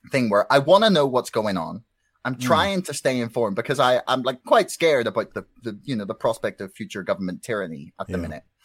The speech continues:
Speaker 2: Yeah,
Speaker 1: Um,
Speaker 2: same.
Speaker 1: which is, again, something I never thought I would be concerned with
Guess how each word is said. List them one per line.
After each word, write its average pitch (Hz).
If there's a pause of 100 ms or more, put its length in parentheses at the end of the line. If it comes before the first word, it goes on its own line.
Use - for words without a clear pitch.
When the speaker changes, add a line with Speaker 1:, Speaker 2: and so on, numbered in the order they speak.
Speaker 2:
Yeah, 78
Speaker 1:
Um, 101
Speaker 2:
same. 101
Speaker 1:
which 113
is, 113
again, 131
something 117
I 104
never 98
thought 92
I 92
would 90
be 95
concerned 92
with 71